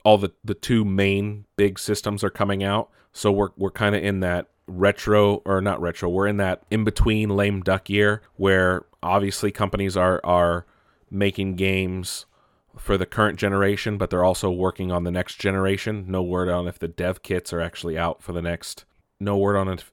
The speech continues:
if the dev kits are actually out in the wild, but that's, um, that's my only thing and explains a lot. And that's why Microsoft was actually kinda meh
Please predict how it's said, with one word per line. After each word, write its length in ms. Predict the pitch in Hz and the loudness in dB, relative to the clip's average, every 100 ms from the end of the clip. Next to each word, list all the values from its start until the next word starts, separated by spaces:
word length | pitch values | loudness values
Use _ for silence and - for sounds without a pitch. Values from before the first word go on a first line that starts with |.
| - | -8
if 180 | 92 - | -8 -6
the 100 | 85 | -8
dev 340 | 90 98 92 | -2 -2 -2
kits 260 | - 90 90 | -6 -4 -4
are 60 | |
actually 320 | 87 - 90 | -4 -4 -2
out 100 | 90 | -2
in 60 | 73 | -4
the 60 | 82 | -4
wild, 500 | 85 87 85 80 - | 0 0 0 -4 -6
but 220 | - 85 - _ _ _ _ _ | -2 -2 -4 _ _ _ _ _
that's, 500 | 92 107 104 - - | 0 2 0 -8 -4
um, 480 | 101 85 80 82 85 - _ _ _ _ | 0 0 0 -6 -10 -14 _ _ _ _
that's 240 | 113 110 | -2 0
my 180 | 110 101 | 0 0
only 280 | 92 90 85 | 0 -2 -6
thing 420 | - 92 87 87 - _ _ 107 | -6 -6 -4 -8 -14 _ _ -6
and 80 | |
explains 440 | 101 - - 104 101 | -4 -4 -2 -2 0
a 40 | |
lot. 220 | 95 95 | 0 0
And 100 | 90 | 0
that's 160 | 104 - | -4 2
why 300 | 117 107 101 _ _ | 6 6 4 _ _
Microsoft 400 | 135 160 - 180 | 2 2 2 0
was 100 | 151 | 2
actually 280 | 143 135 139 | 0 2 -4
kinda 240 | - 123 101 | -2 -2 0
meh 280 | 92 95 | 0 0